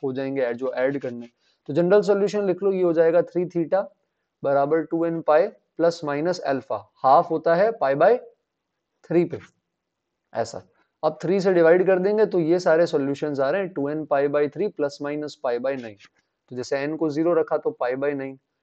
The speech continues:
वन रखोगे, तो टू पाई by थ्री minus पाई by नाइन, टू पाई by थ्री plus पाई by नाइन, फिर फ़ोर पाई by थ्री minus पाई by नाइन, फ़ोर पाई by थ्री plus पाई by नाइन। तो इनको लिखना चाहिए था कि किस इंटरवल में, इन्होंने ज़ीरो से टू पाई के बीच में निकाला है,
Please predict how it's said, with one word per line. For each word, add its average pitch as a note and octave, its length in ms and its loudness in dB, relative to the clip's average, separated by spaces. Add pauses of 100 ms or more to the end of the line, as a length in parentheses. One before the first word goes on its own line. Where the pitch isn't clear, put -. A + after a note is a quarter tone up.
(340)
वन D3+ 280 -2
रखोगे, D#3+ 360 0
तो D#3+ 100 -4
टू D3+ 200 -8
पाई D#3 220 2
by D#3+ 220 0
थ्री E3+ 120 -2
minus C#3+ 380 -6
पाई D#3+ 200 2
by E3 180 4
नाइन, F3+ 200 -2
टू D#3 120 -12
पाई C3+ 200 -2
by C#3 180 -2
थ्री C#3 180 -10
plus C3+ 240 -8
पाई B2 220 -4
by B2+ 180 -2
नाइन, A#2+ 180 -18 (340)
फिर D3 100 -4
फ़ोर D3+ 300 0
पाई D#3+ 140 4
by D#3+ 240 4
थ्री D#3+ 120 0
minus D3+ 360 -2
पाई E3 220 2
by E3+ 140 4
नाइन, F#3 220 -2
फ़ोर C#3+ 260 -2
पाई C#3+ 120 0
by C#3+ 220 0
थ्री D3 140 -4
plus C#3+ 240 -6
पाई B2 220 -4
by B2+ 160 -2
नाइन। B2 180 -14 (280)
तो E3+ 60 -6
इनको F3 160 2
लिखना F3 340 0
चाहिए F#3 220 -2
था D#3 120 4
कि C#3+ 120 -2
किस F3+ 280 -4
इंटरवल C#3 380 -2
में, A#2 180 -10
इन्होंने D3+ 300 -2
ज़ीरो D#3+ 240 0
से F3+ 160 -2
टू F#3 180 -8
पाई F3+ 240 2
के F3+ 140 -4
बीच E3 220 -6
में E3+ 100 -4
निकाला C#3 320 -2
है, G#3 100 -12